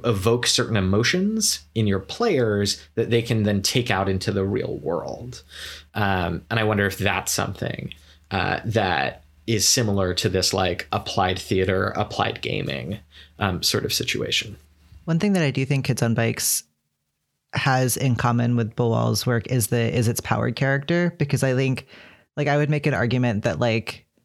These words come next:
Speaker 2: the powered character mechanic makes it so that the character with psychic powers does not become the protagonist of the story, because I think very easily that person could be the protagonist of, like, a game of Kids on Bikes. And it sort of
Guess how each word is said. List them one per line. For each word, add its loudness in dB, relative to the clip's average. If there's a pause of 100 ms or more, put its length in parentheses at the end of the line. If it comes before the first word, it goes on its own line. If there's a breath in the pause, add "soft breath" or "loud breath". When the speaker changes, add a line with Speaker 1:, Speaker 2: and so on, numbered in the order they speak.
(360)
Speaker 2:
the -2
powered 2
character 2
mechanic 0
makes 0
it 0
so 0
that 0
the 0 (120)
character 0
with 2
psychic -2
powers 2
does 2
not 0
become 2
the 0
protagonist 0
of 0
the 0
story, 0
because 0
I 4
think 2
very 2
easily 0 (720 loud breath)
that 0
person 0
could -2
be 2
the 0
protagonist 0
of, 0
like, 0
a 0
game 0
of 0
Kids 0
on 2
Bikes. 0
And 2
it -2
sort 2
of 2